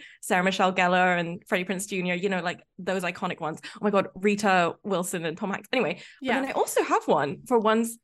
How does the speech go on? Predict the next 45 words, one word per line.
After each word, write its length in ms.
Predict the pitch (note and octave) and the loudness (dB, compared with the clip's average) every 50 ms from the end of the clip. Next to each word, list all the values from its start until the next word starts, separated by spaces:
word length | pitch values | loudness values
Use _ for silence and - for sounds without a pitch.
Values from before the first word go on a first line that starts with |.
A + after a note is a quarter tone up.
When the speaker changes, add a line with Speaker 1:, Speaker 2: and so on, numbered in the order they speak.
| _ - B3+ | _ -10 -6
Speaker 1:
who 140 | B3+ A#3+ A3 | -4 -2 -2
I 60 | G3 | -4
keep 240 | G3 A3+ A3+ - - | -4 -8 -12 -10 -8
thinking 260 | - E4 - - E4 A#3 | -6 -6 -4 -4 -4 -4
about. 360 | - - - F2+ - - _ - - - - - - _ - | -4 -6 -6 -8 -8 -12 _ -20 -20 -20 -20 -20 -12 _ -2
And, 160 | B3+ C4+ C4+ | -2 0 0
like, 320 | C4+ C4+ B3+ B3+ - - _ - | 0 0 -2 -2 -6 -12 _ 0
I 120 | - C4 D4+ | 2 2 4
was 180 | D#4+ F#4 F4+ | 4 0 -2
torn 240 | F#4 - F4 E4 D#4+ | -2 -4 -4 -4 -2
between 440 | C#4+ C4+ - - A#3+ A3+ A3 G#3+ G#3 G#3 | -2 -4 -6 -4 -2 0 0 0 -2 -2
this 200 | - B3+ B3 - | -4 -4 -4 -4
couple 540 | - - C4+ B3+ - G3+ E3+ D#3+ D#3+ D#3+ - - - _ _ _ _ - | -8 -8 -8 -6 -2 -2 0 0 -2 -4 -8 -14 -20 _ _ _ _ -2
and 180 | G#3 G3+ F#3+ F#3 | 0 0 0 0
grandson, 580 | - F#3 F3 F3 F3 F3 - - G#2 G#2+ A3 | 0 2 2 2 0 -2 -4 -6 -6 -6 -6
so 140 | - - - | -4 -4 2
Ariana 400 | - E3+ G3+ G3+ G3+ G3+ G3+ G3+ G3 | 4 4 6 6 6 4 4 2 0
Grande 260 | G3 F#3 F#3 F#3 F#3 | 0 0 0 0 -2
and 160 | F3+ F3 F3 | -4 -4 -6
Pete 180 | - - E3 - | -8 -10 -6 -4
Davidson. 580 | F#3+ F#3 D#3+ D#3+ - - - - - - A3 A#3 _ _ - | -4 -4 -4 -6 -8 -10 -10 -8 -8 -8 -8 -10 _ _ 0
But 140 | A3+ G#3 - | 0 2 4
I 120 | G#3 A3+ | 4 4
was 160 | A#3+ C#4 C#4 | 4 2 2
like, 240 | A#3 F#3+ D3+ D#3 - | 2 2 0 0 -2
"You 100 | F3 F3+ | -2 -2
know 100 | G3 G#3 | 0 0
what? 280 | G#3+ F#3 E3 - - - _ _ - | 0 0 -2 -2 -4 -6 _ _ 0
Their 200 | G#3 G#3 A3+ B3 - | 2 2 2 0 -2
love 280 | B3 B3 A#3 A#3 A#3+ A3+ - - | -2 0 2 2 0 -2 -6 -8
was 320 | G#3+ G3 F#3 F3+ D#3+ - - - | -4 -2 -2 -2 -2 -6 -12 -18
crazy. 460 | - - - G#3 G3+ A3 A3 A3+ A#3+ A3 | -14 -6 -2 -2 0 0 -2 -4 -6 -6
It 200 | - E3 - - | -6 -8 -8 -8
shook 260 | - - D#3+ D3 - | -8 -8 -6 -4 -4
me 100 | G3+ G#3 | -4 -4
to 120 | - A3 | -2 -2
my 120 | F#3+ F3 E3 | -4 -4 -4
core, 260 | - - E3+ F3 F3+ | -4 -6 -6 -6 -4
but 120 | F3+ F3 | -2 -4
it 60 | A#3 | -4
was 180 | G3+ A3 A3 - | -4 -6 -8 -8
so 320 | - D4+ D4 D#4 D#4+ - _ - | -4 -2 -2 -2 -2 -4 _ -10
short 320 | - - - A#3+ A3 - | -8 -4 -2 -2 0 0
and 120 | - G3+ G#3 | -2 -6 -6
quick." 420 | - A3 F#3 A3+ D4+ - - - | -2 -2 0 0 0 -2 -6 -18